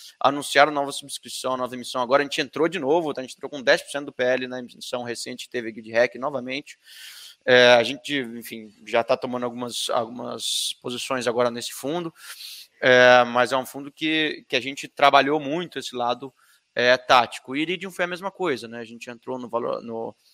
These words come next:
na oferta, a gente conseguiu entrar com, com um montante bem grande, é, felizmente, aí com, acho que, se não me engano, cinco ou seis por cento do fundo, acho que até um pouquinho mais. Foi quase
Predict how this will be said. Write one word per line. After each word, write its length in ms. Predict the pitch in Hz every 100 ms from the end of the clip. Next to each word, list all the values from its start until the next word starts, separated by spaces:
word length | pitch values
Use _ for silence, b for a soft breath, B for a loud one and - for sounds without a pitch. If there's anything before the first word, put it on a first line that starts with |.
| _
na 120 | 123
oferta, 460 | 123 - 120 147 -
a 20 |
gente 100 | -
conseguiu 260 | 113 - 123
entrar 300 | 113 113 110
com, 440 | - 117 110 107 -
com 100 | 117
um 60 |
montante 420 | 117 113 117 113 107
bem 160 | 127
grande, 420 | 123 120 139 143 - B B B B -
é, 340 | 117 113 113
felizmente, 640 | - 117 113 110 135 -
aí 100 | 113
com, 380 | 120 117 113 110
acho 200 | 104 -
que, 100 | -
se 360 | 110 - - -
não 60 | 110
me 40 |
engano, 240 | 117 120
cinco 320 | - - 120 -
ou 40 |
seis 200 | - 117
por 100 | -
cento 180 | 123 113
do 40 |
fundo, 420 | - - 127 139 - b b b
acho 100 | -
que 60 | -
até 80 |
um 40 | 117
pouquinho 300 | 123 - 113
mais. 440 | 110 120 - - _ _ _ _ _ _ _ _ _
Foi 100 | -
quase 640 | - - 120 147 127 -